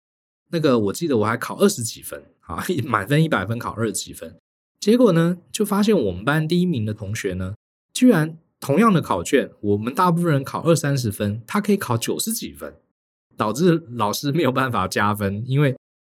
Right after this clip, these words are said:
呃，老师想把大家拉及格要加分嘛，那有人考九十八了，你，你要怎么加，对不对？啊，同学不就破百了，所以没办法加分。然后这个同学我印象很深，他现在也非常优秀，台大，然后后来在国外做研究。我觉得他是个天才，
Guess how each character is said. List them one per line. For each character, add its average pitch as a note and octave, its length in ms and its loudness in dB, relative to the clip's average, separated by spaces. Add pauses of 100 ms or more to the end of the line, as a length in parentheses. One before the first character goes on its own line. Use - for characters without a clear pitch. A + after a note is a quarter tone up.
(120)
呃， G#2 240 0
老 G#2 200 -2
师 C#3 120 -2
想 C3 140 0
把 G#2+ 140 0
大 G#2+ 120 -4
家 G#2+ 160 2
拉 G#2+ 180 2
及 - 180 -8
格 E2+ 140 -6
要 F2+ 120 -2
加 E2+ 220 -6
分 D#2+ 200 -8
嘛， D#2 120 -8
那 A2+ 80 6
有 G2 120 6
人 F2 100 0
考 F2 160 -4
九 D#2+ 160 -8
十 - 140 -8
八 E2+ 260 -2
了， D#2+ 100 -4
你， E2 240 -4
你 E2+ 120 -6
要 F#2 120 4
怎 - 140 -2
么 C#2+ 100 -16
加， - 300 -8 (140)
对 E2+ 100 -6
不 D2+ 60 -10
对？ - 220 -8 (160)
啊， D#2+ 240 -12
同 F#2 180 -6
学 F2+ 100 -4
不 E2 80 -6
就 F#2 100 -2
破 F#2+ 180 0
百 - 200 -10
了， - 80 -14
所 C#3 140 0
以 C3+ 40 4
没 C#3 60 4
办 E3 100 4
法 B2 80 4
加 A2 240 0
分。 A2 220 -4 (680)
然 E3 140 0
后 B3 80 6
这 C4+ 100 2
个 B3+ 60 6
同 F#3 180 6
学 E3+ 100 6
我 B2+ 120 6
印 C#3+ 80 2
象 C#3+ 160 2
很 G2+ 100 -4
深， F#2+ 200 -4
他 B2+ 100 0
现 D3 140 -2
在 A2+ 40 0
也 F#2 60 -2
非 G2+ 80 0
常 F2 160 0
优 E2 160 -2
秀， - 240 -6 (260)
台 - 180 -8
大， F2 260 -2
然 D#2+ 120 -6
后 F2+ 80 -2
后 F2+ 120 -2
来 E2+ 100 -6
在 F2+ 120 0
国 E2+ 160 -6
外 E2 120 -4
做 D#2+ 180 -6
研 D2+ 160 -12
究。 - 180 -6 (640)
我 A2+ 120 0
觉 D#3 140 0
得 D3+ 40 -4
他 E3+ 80 2
是 F3+ 120 2
个 C#3+ 80 -2
天 E3 280 2
才， - 260 -4